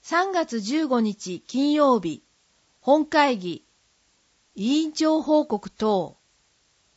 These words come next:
三月一日金曜日は、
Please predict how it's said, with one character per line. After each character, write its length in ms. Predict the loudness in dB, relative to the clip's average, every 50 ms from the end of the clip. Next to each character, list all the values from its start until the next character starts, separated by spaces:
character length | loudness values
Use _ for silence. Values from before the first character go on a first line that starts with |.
| _ _ _ _ _ _ _ _ _ _ _ _
三 320 | _ -4 -2 -2 0 0
月 240 | 0 -2 -2 -2 -6
一 260 | -10 -6 -6 -6 -4
日 300 | -2 -2 -2 -2 -4 -8
金 260 | -8 -4 -2 0 0 2
曜 240 | 2 2 2 2
日 140 | 2 0 0
は、 260 | 0 0 -2 -4 -6